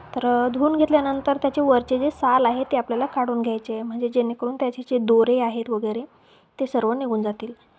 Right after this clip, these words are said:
तर, अ, मी खिसून घेतलेले आहेत गाजर, इथे खिसणी घेतलेली आहे. तर आपल्याला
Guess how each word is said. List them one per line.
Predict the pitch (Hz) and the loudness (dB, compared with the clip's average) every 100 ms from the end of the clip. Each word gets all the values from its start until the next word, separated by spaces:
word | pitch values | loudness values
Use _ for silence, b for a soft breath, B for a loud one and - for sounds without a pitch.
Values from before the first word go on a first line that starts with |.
| b _ 262 | b _ -4
तर, | 247 247 247 | 0 0 0
अ, | 254 | -2
मी | 269 277 | -4 -4
खिसून | 262 277 | -4 -2
घेतलेले | 285 277 269 254 | 2 2 2 2
आहेत | 247 | 0
गाजर, | 247 240 254 262 | -2 -2 -2 -4
इथे | 247 254 | -4 -4
खिसणी | 254 240 240 | -6 -6 -4
घेतलेली | 247 240 240 233 | -2 2 2 2
आहे. | 226 226 285 - b b b _ - | -2 -6 -10 -16 b b b _ -8
तर | 240 | -2
आपल्याला | 247 - 254 262 269 294 | 0 0 -2 -2 -2 -2